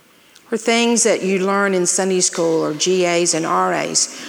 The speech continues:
We learn to put them in our heart. That means we learn to live them strong every day when we learn to live them. And when you've got something like,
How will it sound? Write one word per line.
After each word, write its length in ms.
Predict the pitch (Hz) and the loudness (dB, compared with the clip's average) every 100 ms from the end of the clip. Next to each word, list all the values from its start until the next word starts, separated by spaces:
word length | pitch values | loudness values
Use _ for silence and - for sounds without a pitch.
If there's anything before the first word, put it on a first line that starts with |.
| - | -8
We 140 | - 269 | 0 2
learn 300 | 262 285 294 | 4 2 2
to 100 | 247 | 0
put 240 | - 269 | 0 2
them 180 | 247 220 | 2 2
in 120 | 214 | 2
our 180 | 208 196 | 4 2
heart. 520 | - 277 226 117 - - - - - - - - - - - - - | 2 2 4 0 -4 -10 -14 -16 -20 -20 -20 -20 -20 -20 -20 -20 -4
That 220 | 247 254 | 0 2
means 360 | 262 262 247 - | 2 2 2 2
we 120 | 226 | 2
learn 260 | 220 240 240 | 2 2 2
to 120 | 208 | 2
live 440 | 202 240 285 320 | 4 4 4 2
them 220 | 311 285 262 | 2 2 4
strong 680 | - - 233 233 208 165 - | 2 2 2 4 4 2 0
every 400 | 202 214 220 208 | 0 2 0 2
day 380 | 214 208 196 185 | 2 2 2 0
when 140 | 175 | 0
we 120 | 175 | 0
learn 360 | 170 175 180 175 - - - - - - - - | 0 0 0 -2 -6 -10 -12 -14 -18 -20 -14 -6
to 140 | 208 | -2
live 420 | 202 202 208 185 | 2 4 4 2
them. 380 | 160 131 117 - - - - - - - - - - _ _ _ | -2 -2 -4 -8 -12 -18 -20 -20 -20 -20 -20 -20 -20 _ _ _
And 140 | 226 240 | 0 2
when 160 | 247 | 4
you've 180 | 240 208 | 2 2
got 240 | 262 277 | 2 2
something 380 | 269 285 269 262 | 2 2 2 2
like, 260 | 226 190 | 2 0